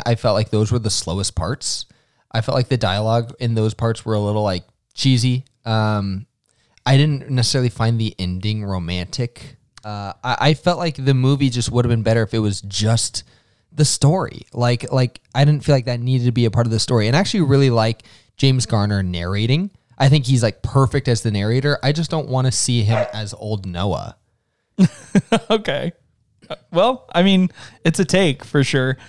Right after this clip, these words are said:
Speaker 2: I, I'll say for me at least, like, that's the, the ending is the part where I ugly cry every time I watch it.
Speaker 1: Really?
Speaker 2: Love it.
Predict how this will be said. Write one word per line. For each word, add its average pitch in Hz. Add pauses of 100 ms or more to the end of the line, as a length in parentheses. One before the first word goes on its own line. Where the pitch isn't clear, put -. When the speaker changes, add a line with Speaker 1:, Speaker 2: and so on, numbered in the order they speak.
(280)
Speaker 2:
I, 190
I'll 185
say 208
for 160
me 139
at 156
least, 180
like, 135
that's 147
the, 139
the 143
ending 180
is 151
the 135
part 139
where 131
I 120
ugly 123
cry -
every 113
time -
I 57
watch -
it. -
Speaker 1:
Really? 107
Speaker 2:
Love 135
it. -